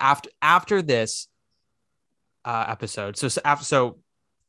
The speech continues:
everyone will know what the order is up until now, 'cause obviously it'll be on their podcast app or whatever.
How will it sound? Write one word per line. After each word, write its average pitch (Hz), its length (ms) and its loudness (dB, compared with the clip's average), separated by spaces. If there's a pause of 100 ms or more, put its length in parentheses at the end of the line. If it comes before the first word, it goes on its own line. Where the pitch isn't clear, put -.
(120)
everyone 165 240 2
will 151 100 0
know 139 100 2
what 127 80 0
the 131 80 -6
order 113 180 0
is 101 80 -6
up 107 120 -10
until 113 180 -10
now, 101 140 -4
'cause 101 180 -8
obviously 101 340 -10
it'll 101 140 -6
be 104 140 -10
on 101 220 -10 (220)
their 101 280 -6 (240)
podcast 110 460 0 (280)
app 110 240 -2
or 113 40 -2
whatever. 104 320 -4